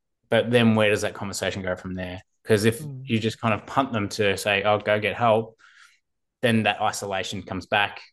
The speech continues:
Speaker 1: You know, it's, it's about opening up a dialogue that's a back and forth. And, um, I think it's important that we all learn how to have those conversations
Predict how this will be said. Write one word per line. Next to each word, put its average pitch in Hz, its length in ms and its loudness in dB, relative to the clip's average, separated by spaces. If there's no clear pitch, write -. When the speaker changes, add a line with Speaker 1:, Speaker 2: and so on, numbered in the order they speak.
Speaker 1:
You 120 120 -2
know, 110 100 2
it's, 101 200 -2
it's 113 160 -4
about 110 400 0
opening 101 320 -2
up 98 160 -4
a 98 40 -6
dialogue 98 500 -2
that's 131 160 2
a 147 60 4
back 143 280 0
and 113 140 -2
forth. 113 480 0
And, 110 240 2
um, 110 420 0
I - 100 -10
think 180 120 -2
it's 165 80 -4
important 151 360 2
that 139 60 -2
we 127 100 0
all 123 180 4
learn 127 240 0
how 120 140 -4
to 107 60 -2
have 110 140 -6
those 101 200 -4
conversations 101 800 -4